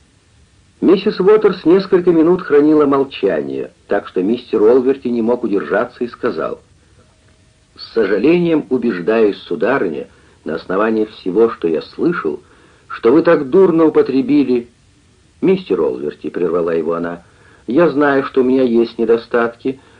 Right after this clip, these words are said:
но неблагодарность к вам не принадлежит к их числу. Я никогда не забывала и не забуду вашей доброты, мной, признаюсь, так мало заслуженной,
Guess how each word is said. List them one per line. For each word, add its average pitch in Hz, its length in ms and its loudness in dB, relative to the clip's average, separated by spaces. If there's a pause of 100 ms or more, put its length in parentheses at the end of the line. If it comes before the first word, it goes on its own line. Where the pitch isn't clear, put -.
но 107 160 -2
неблагодарность 160 800 2
к - 80 -8
вам 131 340 0 (160)
не 117 220 2
принадлежит 147 640 -4
к - 60 -14
их 92 120 -8
числу. 98 480 -8 (680)
Я 107 140 4
никогда 110 300 2
не 110 120 0
забывала 95 480 2
и 113 40 0
не 110 120 -2
забуду 101 340 0
вашей 78 320 -6
доброты, 76 640 -8 (480)
мной, 107 300 0
признаюсь, 104 640 -4
так 82 220 -6
мало 87 300 -2
заслуженной, 85 880 -8